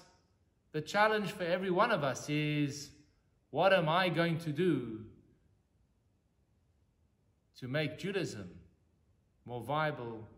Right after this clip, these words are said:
in the world today? I could have given over my responsibility to the shuls, to those who do the heavy lifting of the daily and weekly minyan.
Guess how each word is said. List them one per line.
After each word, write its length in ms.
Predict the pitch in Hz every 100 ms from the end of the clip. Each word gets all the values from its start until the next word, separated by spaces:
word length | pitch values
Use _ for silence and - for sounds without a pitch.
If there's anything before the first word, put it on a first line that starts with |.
| _ _
in 120 | 123
the 80 | 120
world 420 | 113 117 104 95 92 - _ _ -
today? 380 | 110 127 110 82 - _ _ _ _ _ _ _ _ _ _ _ _ _ _ _ _ _ _ _ _ -
I 100 | 165
could 240 | 196 220
have 380 | 196 196 190 147
given 260 | 202 202
over 220 | 190 190 185
my 140 | 170
responsibility 760 | 170 170 185 160 165 190 190 180
to 220 | - 214
the 80 | 202
shuls, 560 | 220 240 175 - - - _ _ _ _ _ _ _ _ _ _
to 100 | -
those 460 | 151 190 214 202 160
who 80 | 190
do 180 | 165 180
the 100 | 170
heavy 260 | 202 202
lifting 380 | 190 196 - 196
of 120 | 185
the 80 | 175
daily 360 | 180 196 202 190
and 120 | 185
weekly 260 | 208 190
minyan. 380 | 190 226 196 110